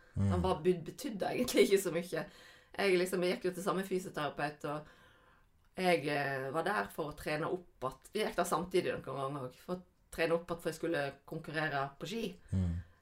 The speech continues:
Speaker 2: Mens han gikk der for å lære seg å gå igjen.
Speaker 1: Mm.
Speaker 2: Så det var et liksom veldig sånn kontrast til hva vi drev på og trente oss opp igjen til da. Ehm, så da var det liksom ikke, etter den så har ikke ski vært så veldig viktig, egentlig. Resultat og sånn.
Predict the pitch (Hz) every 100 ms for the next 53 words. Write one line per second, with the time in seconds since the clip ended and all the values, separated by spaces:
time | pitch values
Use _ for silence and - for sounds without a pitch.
0 | _ - 170 170 196 165 147 - 135 -
1 | 147 131 135 156 131 151 196 147 107 98
2 | 95 87 175 185 180 175 175 170 165 170
3 | 180 160 165 - 160 - - 143 147 143
4 | 147 143 139 143 147 143 131 147 147 151
5 | 196 165 143 - - - - - - -
6 | - _ _ - 170 165 151 151 147 143
7 | 165 - - 208 - - - 135 156 170
8 | 160 - - - 175 165 - 233 247 196
9 | - 185 147 - - 147 - - - 113
10 | - - - - - 370 _ - 196 170
11 | - - 415 _ 208 202 175 196 170 -
12 | - 392